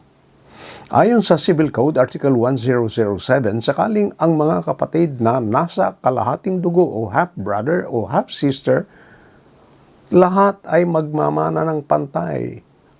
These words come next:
Ang kanilang share ay pantay. Itong situation na ito ay kung ang mga half-brother at half-sisters lang ang naiwan ng namatay na kapatid, pare-parehas silang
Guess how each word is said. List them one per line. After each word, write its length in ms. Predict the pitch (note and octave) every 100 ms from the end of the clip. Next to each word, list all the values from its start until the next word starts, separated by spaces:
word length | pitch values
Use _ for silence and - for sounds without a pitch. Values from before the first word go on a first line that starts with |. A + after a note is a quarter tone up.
| _
Ang 400 | - C#3+ D#3 D#3+
kanilang 480 | - C3 A#2+ B2+ E3
share 480 | - - F3 E3 - -
ay 480 | C3 C#3 D3+ D#3+ D#3
pantay. 640 | D3 D3+ D3 E3+ - - - _ _ _ _ _ _ _ -
Itong 240 | D#3 F#3
situation 560 | - E3 F#3 G3+ G#3 D#3
na 80 | D3
ito 240 | E3+ D3+
ay 400 | A#2 C#3 D#3+ E3+ _ - _ _
kung 240 | F#3+ F#3+
ang 320 | E3 C#3 C#3 C3+
mga 320 | G#2+ A#2+ E3
half-brother 640 | F#3+ - A2+ A2+ B2+ F3
at 160 | A2 - -
half-sisters 800 | E3+ - - D3+ - C#3 A#2 D3+
lang 240 | D#3 C#3
ang 240 | A#2+ C3
naiwan 480 | G#2+ C#3+ E3 C#3 C3+
ng 240 | A#2 B2 A#2
namatay 480 | B2+ F#2+ A2 B2+
na 80 | E3
kapatid, 480 | D#3 D#3 - C3 C#3+ - _ _ _ _ _ _ _ -
pare-parehas 720 | F3 F3+ E3+ C3 A#2 A#2 -
silang 320 | A2+ G#2 D3